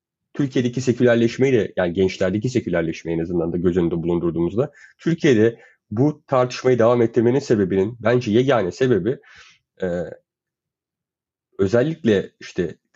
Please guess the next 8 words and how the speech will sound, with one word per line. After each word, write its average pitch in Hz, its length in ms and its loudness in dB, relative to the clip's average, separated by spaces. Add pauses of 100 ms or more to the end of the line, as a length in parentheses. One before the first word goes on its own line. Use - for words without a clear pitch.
(400)
İslamcı 117 420 0
kesimin 131 380 2
kaybedilmiş 127 680 0
bir 117 60 -6
savaşı 123 360 0
verdiklerinin 113 480 2
farkında 110 440 2
oluşu. 85 340 -2